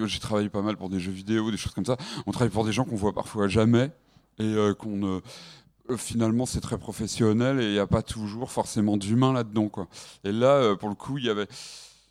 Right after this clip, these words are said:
bah, déjà, moi, je l'ai senti dans le texte, j'ai senti qu'il y avait une intelligence, une sensibilité, et bon, du coup, c'est chouette de voir l'humain derrière, euh, ouais, de, de créer un lien, voilà, enfin.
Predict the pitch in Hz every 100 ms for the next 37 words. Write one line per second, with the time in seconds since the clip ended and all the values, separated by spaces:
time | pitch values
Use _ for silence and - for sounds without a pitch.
0 | _ _ - 120 127 156 143 120 123 131
1 | - 127 120 - 139 113 101 107 113 -
2 | - 120 107 107 104 123 110 120 135 113
3 | - 107 107 104 107 107 135 139 113 101
4 | 104 95 98 127 - 113 - 120 107 101
5 | 92 107 98 104 104 101 101 113 123 95
6 | 87 85 90 90 90 90 - - - -
7 | 104 - 110 98 104 123 117 92 98 95
8 | 98 90